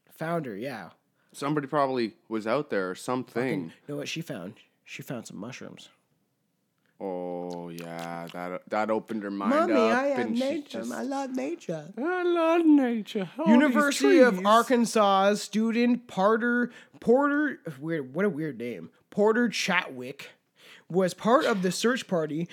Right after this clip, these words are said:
Speaker 1: He told the Pittsburgh Press, oh, weird. So is Arkansas in Pittsburgh? I don't think so. Pr-, uh, he told the Pittsburgh Press that when he found
Speaker 2: Must
Speaker 1: her,
Speaker 2: be.
Speaker 1: she walked, like, out of, like,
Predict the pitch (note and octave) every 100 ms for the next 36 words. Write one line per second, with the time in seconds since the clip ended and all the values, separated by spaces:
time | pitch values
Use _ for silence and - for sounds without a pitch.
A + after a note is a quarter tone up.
0 | - - G#3 F3+ B3 D#4 C4+ - C4+ B3
1 | A#3+ G3+ - G3 G#3 B2 - - F#3+ D#3+
2 | E3 C#3 - E3 - - _ _ - D#3+
3 | - F3+ D4 B3 B3 E3+ C#3 - C#3 -
4 | A3+ A#3 - E3+ - C3+ C3 - C2+ B1
5 | _ - - _ - - G3+ G3+ F#3+ A#3
6 | B3+ F3+ A3 - A#3 - F3 D3+ - D#3+
7 | D3 F3 G3+ G#3+ G3+ - F#3+ G#3+ E3+ C3
8 | D3 - C#3 - G3+ E3+ G3+ A3 C#4+ -
9 | - _ _ _ _ _ _ _ _ F#3
10 | E3 E3 - - F#3 G#3 G#3 F#3 F3